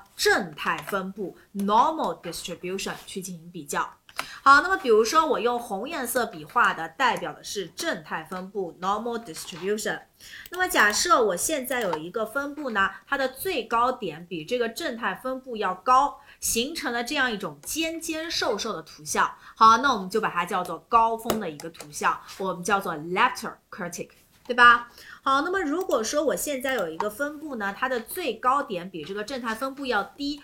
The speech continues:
形成了这种矮矮胖胖的图像，那我们就把它叫做 platykurtic，也就是低峰的一个情况。那么通过图像呢，大家首先要会判断峰的一个高低。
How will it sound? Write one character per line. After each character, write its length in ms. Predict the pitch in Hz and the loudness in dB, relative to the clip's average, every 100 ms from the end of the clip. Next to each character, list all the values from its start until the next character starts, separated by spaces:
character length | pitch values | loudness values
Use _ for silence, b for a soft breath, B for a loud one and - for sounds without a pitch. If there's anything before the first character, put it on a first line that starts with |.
| B | B
形 260 | - - 269 | -6 -4 -4
成 200 | 320 294 | -4 -2
了 100 | 302 | -2
这 100 | 294 | -2
种 180 | 220 185 | -4 -2
矮 280 | - 190 285 | 2 4 4
矮 240 | 311 180 - | 4 2 0
胖 240 | - 339 | 0 0
胖 140 | 262 208 | 0 -8
的 80 | 170 | -10
图 220 | - 165 | -16 -10
像， 260 | - 185 - B - | -2 -2 -2 B -2
那 120 | 233 | 0
我 60 | |
们 80 | 175 | 0
就 100 | 196 | -2
把 100 | 185 | -2
它 160 | 165 165 | -4 -4
叫 200 | 208 175 | -2 -2
做 280 | 175 165 - _ - | -2 -6 -8 _ -2
platykurtic， 840 | 254 262 262 180 - 170 165 170 _ b - | 4 4 2 -10 -10 -12 -12 -18 _ b -10
也 100 | 185 | -6
就 160 | 185 | -6
是 320 | 175 180 151 _ | -6 -8 -8 _
低 240 | 247 247 233 | -8 -8 -4
峰 240 | 247 247 | -4 -4
的 100 | 214 | -6
一 120 | 143 147 | -8 -12
个 200 | 170 - | -12 -10
情 240 | - - | -14 -14
况。 360 | 151 190 165 - _ B B | -4 -4 -4 -12 _ B B
那 80 | 330 | 0
么 100 | 330 | 0
通 180 | 330 381 | 2 2
过 120 | 349 | 2
图 340 | - - 170 | 2 -6 -10
像 320 | 196 381 359 226 | -2 2 2 2
呢， 160 | 165 - - | -4 -6 0
大 80 | |
家 160 | 190 190 | 4 4
首 200 | 190 156 | 2 -6
先 200 | - 220 | -6 -2
要 160 | 233 185 | -2 -2
会 100 | 165 | -6
判 260 | - 180 | -6 -4
断 280 | 160 175 - - | -2 -2 -4 -10
峰 280 | - 220 | -6 -4
的 100 | 214 | -4
一 40 | 160 | -6
个 160 | - | -12
高 180 | 156 175 | -8 -8
低。 300 | 185 202 208 | -6 -10 -14